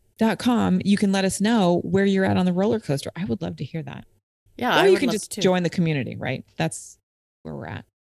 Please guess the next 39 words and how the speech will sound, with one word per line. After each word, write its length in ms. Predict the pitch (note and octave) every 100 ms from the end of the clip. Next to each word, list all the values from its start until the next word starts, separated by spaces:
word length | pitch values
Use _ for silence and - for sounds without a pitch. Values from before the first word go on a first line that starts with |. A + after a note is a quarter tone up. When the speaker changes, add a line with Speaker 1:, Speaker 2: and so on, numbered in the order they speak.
| _
Speaker 2:
We 180 | D4 C4+
should 180 | B3+ B3
ask 220 | F3+ -
that 180 | E3+ -
question 340 | E3 D3+ -
in 100 | D#3
the 80 | C#3
community. 420 | - D3 C3+ C3 -
I 160 | G3+
feel 220 | C#4 D#4 C#4+
like 200 | A3 F3+
right 240 | E3 D3
Speaker 1:
Mm. 40 |
Speaker 2:
now 380 | E3 C#3+ E3 G#3+ G3
I'm, 160 | E3+
like, 340 | D#3+ C#3+ C#3 - _
on 220 | E3 E3
the 80 | E3+
way 180 | E3 D3+
down. 360 | D3 C#3+ C#3+ E3
I'm 100 | D#3
halfway 440 | E3 D#3 - D#3
down 200 | - C3
and 100 | D#3+
I'm 120 | E3 E3
like, 260 | D3+ -
"Woo," 360 | D#4+ G4 F#4 C4
screaming 540 | E4 F4 G3 G3+ F3+
and 160 | C#3 D#3
having 300 | F3 E3+ F3+
a 60 | F3
good 180 | E3
time. 420 | - E3 D#3+ - -
Speaker 1:
<laughs> 500 | D#4+ - A#3+ A3+ -
That's 260 | - - - _ _
awesome. 280 | - - - - _ _ - - _ _ A#3+ - - - - G#3 - _
Oh 180 | D#4 D4+
my 140 | D4+
God. 400 | C#4 C#4+ C#4+ C4+